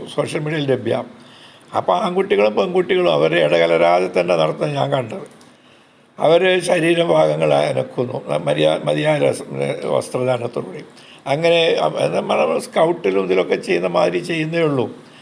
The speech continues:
അതിനപ്പുറമൊന്നുമില്ല. എന്നിട്ട് ഇവരോട് ഒന്നും കൂടി ഒന്ന് ആലോചിക്കാൻ പറയുകയാണ് ബന്ധപ്പെട്ട ഗവൺമെൻറ്. നിങ്ങൾ ആലോചിച്ച് അഭിപ്രായം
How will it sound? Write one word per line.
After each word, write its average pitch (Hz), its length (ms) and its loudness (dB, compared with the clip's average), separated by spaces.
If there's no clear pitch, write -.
അതിനപ്പുറമൊന്നുമില്ല. 156 880 2
എന്നിട്ട് 175 240 -2
ഇവരോട് 196 360 4
ഒന്നും 180 260 0
കൂടി 190 180 4
ഒന്ന് 185 120 2
ആലോചിക്കാൻ 180 560 2
പറയുകയാണ് 156 400 2
ബന്ധപ്പെട്ട 135 360 -2
ഗവൺമെൻറ്. 123 480 -2
നിങ്ങൾ 143 160 2
ആലോചിച്ച് 170 400 0
അഭിപ്രായം 139 360 2